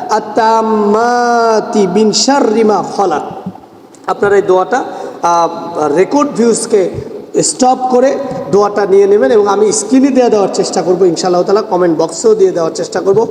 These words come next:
আল্লাহ তাআলা রাসেল ভাইপারের এই বিপদ এবং গজব থেকে আমাদেরকে হেফাজত করুক, বিশেষ করে বাংলাদেশের এই অন্যায় অপরাধ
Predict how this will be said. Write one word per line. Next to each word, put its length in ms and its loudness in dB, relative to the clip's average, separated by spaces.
আল্লাহ 260 2
তাআলা 240 0
রাসেল 360 0
ভাইপারের 500 2
এই 120 2
বিপদ 400 0
এবং 220 2
গজব 360 0
থেকে 200 0
আমাদেরকে 420 -2
হেফাজত 400 -2
করুক, 200 4
বিশেষ 280 0
করে 180 2
বাংলাদেশের 680 0
এই 140 2
অন্যায় 380 2
অপরাধ 360 0